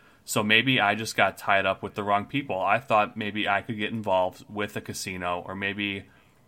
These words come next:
maybe a guild runs this casino in town, and I'm like, "You know what? I'm smarter than these guys.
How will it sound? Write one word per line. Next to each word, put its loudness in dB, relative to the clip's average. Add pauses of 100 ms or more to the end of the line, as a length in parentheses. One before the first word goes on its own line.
(160)
maybe -2
a 0
guild 4
runs 4
this -8
casino -4
in -4
town, 2
and 0
I'm -2
like, -6
"You -2
know 0
what? 2 (200)
I'm 0
smarter 0
than -8
these -8
guys. 0